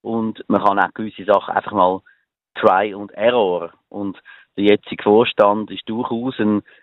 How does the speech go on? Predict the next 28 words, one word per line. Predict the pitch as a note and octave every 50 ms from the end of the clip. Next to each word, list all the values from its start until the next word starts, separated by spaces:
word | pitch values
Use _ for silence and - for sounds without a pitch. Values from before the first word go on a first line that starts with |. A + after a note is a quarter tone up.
| _ -
ein, | - F#2 F2+ F2+ F2+ F#2
äh, | F2+ F2 F2 F2 F2 -
ein | F#2 F#2 F#2+
ermöglicher | F2 F2+ G2 G2+ G#2 A2 - D3+ D3 - D3 C3+
Vorstand. | A#2+ B2 A#2+ A#2+ B2 - - - A#2 A#2 A#2+ B2 A#2 -
Ein, | F#2 F#2+ G2+ G2+ G2 F#2 F#2
wir | F#2+ E2+
sind | E2+ F#2 F#2 F#2 F2+
Enabler, | E2+ F2+ F#2 F#2 G2 A#2+ C3+ C3 C3+ C#3+ C#3+ B2
wir | A2 G2+
versuchen, | - - - A2 A2 A2+ - - G2 G2+
möglichst | A2 A#2+ B2+ - A#2 - - -
viele | - B2 A#2+ A#2 A2 - _ - - - _ -
Sachen | A2 A2 A2+ - - G#2+ - _
zu | - G#2
ermöglichen, | G2+ G2 G2+ A2+ - - C3+ C3+ - C3 B2+ D3 D#3 - _ _ _ _ _ _ -
wo | - G#2+ A2+ -
irgendwie | - C3+ C#3+ D3+ C3 - A#2+ A2 G#2 G#2+ G#2
im, | G2+ G2+ - - G#2+ G2+ G2 F#2+ F#2+ - - -
äh, | - E2+ - - - -
in | G2+ A#2 - - G2
der | F#2+ - -
selbstständigen | G#2+ G2 - - - F#2+ F#2 F2+ - - G2+ - G2+ F#2+
Rahmenbedingung | G2 G2 G2+ G2+ G2+ G2 - G#2+ G2+ G2+ F#2 _ _
von | F#2+ G2
der | - G2
Gesetzgebung | - - - G#2 G2 - _ _ - - F#2 - - F#2 -
funktioniert. | - G2 F#2+ F#2 - - - - G#2 G#2 A#2 D3 G3+